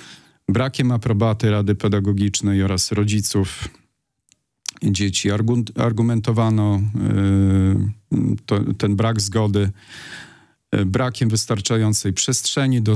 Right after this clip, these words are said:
sp-, stworzenia odpowiedniej wielkości gabinetów dostosowanych do diagnozowania dzieci i młodzieży oraz brakiem odpowiedniej liczby bezpłatnych miejsc parkingowych.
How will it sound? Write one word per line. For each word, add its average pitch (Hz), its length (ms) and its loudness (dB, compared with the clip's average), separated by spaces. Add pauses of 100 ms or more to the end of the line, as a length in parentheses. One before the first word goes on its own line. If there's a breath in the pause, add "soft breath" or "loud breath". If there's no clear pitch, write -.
sp-, - 440 -2
stworzenia 107 560 0
odpowiedniej 104 540 0
wielkości 101 500 0
gabinetów 101 680 2
dostosowanych 101 800 2
do 95 280 2 (120)
diagnozowania 101 840 2
dzieci 98 420 0
i 95 60 0
młodzieży 98 680 2 (600 loud breath)
oraz 113 300 0
brakiem 101 440 0
odpowiedniej 95 520 0
liczby 95 380 0
bezpłatnych 98 680 -2
miejsc 98 320 0
parkingowych. 104 880 0